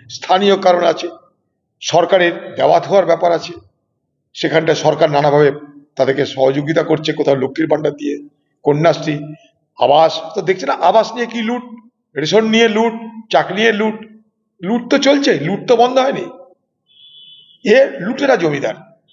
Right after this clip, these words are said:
নিশ্চয়ই জমিদার, কিন্তু এই জমিদার লুট করতে পছন্দ করে, জমি কেড়ে নিতে পছন্দ করে, জমি কেড়ে নিয়ে জমিদার হয়েছে, জমি লুট করে জমিদার হয়েছে যারা, তাদের শিরোমণির নাম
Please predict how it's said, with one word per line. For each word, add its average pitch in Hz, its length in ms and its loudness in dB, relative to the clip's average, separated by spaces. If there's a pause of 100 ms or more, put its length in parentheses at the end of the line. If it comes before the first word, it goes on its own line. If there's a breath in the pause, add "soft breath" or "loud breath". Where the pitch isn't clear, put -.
(200)
নিশ্চয়ই 190 340 0
জমিদার, 180 360 2 (580)
কিন্তু 170 160 -8
এই 208 200 2
জমিদার 240 300 2
লুট 277 260 0
করতে 240 260 0
পছন্দ 156 340 -2
করে, 123 200 -10 (800)
জমি 202 240 4
কেড়ে 254 280 4
নিতে 254 160 0
পছন্দ 170 380 0
করে, 117 200 -8 (1300)
জমি 208 240 4
কেড়ে 233 280 2
নিয়ে 277 180 2
জমিদার 208 420 2
হয়েছে, - 280 -10 (640)
জমি 226 220 2
লুট 285 280 2
করে 269 160 4
জমিদার 202 400 2
হয়েছে 147 340 -4 (300)
যারা, 190 400 2 (320)
তাদের 208 300 2
শিরোমণির 202 540 0
নাম 208 180 2